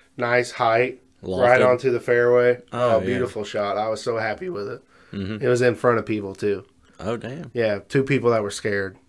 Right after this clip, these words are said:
Speaker 1: They were like, "Oh, these young gu-, guys are gonna kill us."
Speaker 2: Oh, yeah.
Speaker 1: Yeah, they'd watched a couple of tee offs.
Speaker 2: Oh, damn.
Speaker 1: Yeah, we were pretty rough.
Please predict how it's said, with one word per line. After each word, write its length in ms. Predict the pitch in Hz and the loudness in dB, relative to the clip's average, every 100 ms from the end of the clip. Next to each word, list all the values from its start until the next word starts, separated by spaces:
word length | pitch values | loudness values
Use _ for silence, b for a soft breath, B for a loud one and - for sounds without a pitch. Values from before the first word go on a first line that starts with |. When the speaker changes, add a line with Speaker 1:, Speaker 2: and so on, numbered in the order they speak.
| _ _ - | _ _ -10
Speaker 1:
They 140 | 113 | -4
were 100 | 110 | -2
like, 220 | 107 101 104 | 0 -2 -4
"Oh, 140 | 98 | -4
these 200 | 104 110 | -4 -4
young 220 | 110 104 | -4 -4
gu-, 160 | 98 95 | -6 -6
guys 300 | 101 95 95 | -4 -4 -4
are 80 | 98 | -8
gonna 140 | 92 | -10
kill 280 | - 104 82 | -6 -6 -8
us." 260 | 92 - _ _ _ - | -14 -18 _ _ _ -10
Speaker 2:
Oh, 220 | 101 104 | -6 -6
yeah. 160 | 87 - _ _ - | -8 -14 _ _ -12
Speaker 1:
Yeah, 160 | 64 - _ _ - | -12 -12 _ _ -6
they'd 200 | 110 107 | -6 -4
watched 400 | 98 87 - - | -8 -12 -14 -16
a 40 | |
couple 400 | - - - - | -14 -14 -12 -14
of 200 | - - | -16 -16
tee 160 | - - | -18 -16
offs. 320 | - - - - _ _ | -16 -16 -20 -20 _ _
Speaker 2:
Oh, 160 | 104 98 | -12 -10
damn. 280 | 95 98 92 - | -8 -10 -10 -14
Speaker 1:
Yeah, 260 | - - - - _ _ | -16 -16 -16 -20 _ _
we 140 | 98 | -8
were 120 | 95 87 | -8 -10
pretty 240 | - 78 | -14 -14
rough. 320 | 58 - - | -14 -20 -20